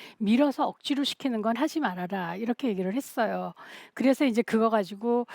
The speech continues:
뭐 어떤 교육학자들은 "그렇게까지 친밀감을 맞-, 막을 필요가 있느냐?"라고 얘기를 했고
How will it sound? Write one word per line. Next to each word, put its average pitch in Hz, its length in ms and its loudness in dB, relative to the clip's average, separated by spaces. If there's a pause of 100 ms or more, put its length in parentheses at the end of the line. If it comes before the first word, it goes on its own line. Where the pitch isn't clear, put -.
(260)
뭐 208 220 2
어떤 233 260 0
교육학자들은 208 720 0
"그렇게까지 233 640 0
친밀감을 311 560 2
맞-, 185 320 -4
막을 196 240 2
필요가 247 360 -2
있느냐?"라고 202 640 2
얘기를 190 300 -4
했고 247 520 -2